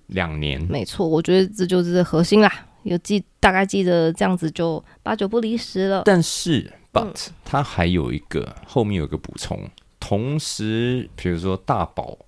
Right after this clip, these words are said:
Speaker 1: OK，已经快两岁，诶，这时候小宝、二宝出来了。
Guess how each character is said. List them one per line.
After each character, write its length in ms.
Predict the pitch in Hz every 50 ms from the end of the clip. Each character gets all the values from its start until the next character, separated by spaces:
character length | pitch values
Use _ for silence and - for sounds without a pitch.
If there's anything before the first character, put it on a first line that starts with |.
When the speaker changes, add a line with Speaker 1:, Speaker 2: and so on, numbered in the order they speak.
| _ _ - -
Speaker 1:
OK， 420 | 101 104 101 98 - 95 80 80
已 140 | 80 78 78
经 340 | - - 82 80 80 80 80 80
快 160 | - - 90
两 120 | - - - -
岁， 200 | - - - - - _ _ _ -
诶， 300 | - 113 147 170 180 180 -
这 140 | - 160
时 140 | 143 - 127
候 160 | 135 147 143
小 300 | 131 - - - 90 123
宝、 280 | 131 - - - - - _ _ - - -
二 140 | 127 120 98
宝 180 | - - - -
出 200 | - - - -
来 160 | 113 90 71 -
了。 180 | - - -